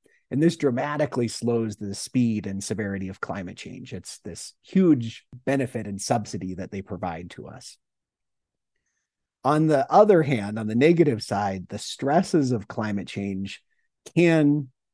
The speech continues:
potentially overwhelm the benefits of C O two. These are wildfires,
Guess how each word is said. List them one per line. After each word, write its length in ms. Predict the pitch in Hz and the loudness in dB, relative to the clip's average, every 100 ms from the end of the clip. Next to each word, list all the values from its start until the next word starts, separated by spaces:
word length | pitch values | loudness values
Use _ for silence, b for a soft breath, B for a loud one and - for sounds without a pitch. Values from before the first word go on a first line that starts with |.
| - | -12
potentially 440 | 120 135 123 120 | -4 -2 0 0
overwhelm 760 | 120 113 110 107 113 113 101 101 | 0 0 0 0 -2 -2 -4 -4
the 80 | |
benefits 800 | 87 98 95 - 90 - - - _ | -6 -6 -8 -8 -10 -10 -14 -16 _
of 200 | 87 85 | -8 -8
C 200 | - 101 | -8 -8
O 60 | 82 | -8
two. 400 | - - 58 - b b b _ | -10 -14 -14 -20 b b b _
These 220 | 113 113 | -2 0
are 400 | 113 110 101 90 - _ _ 117 | 0 -2 -2 -6 -14 _ _ -4
wildfires, 1080 | 113 131 123 123 120 123 120 117 117 - | 0 0 0 -2 -2 -2 -4 -6 -8 -12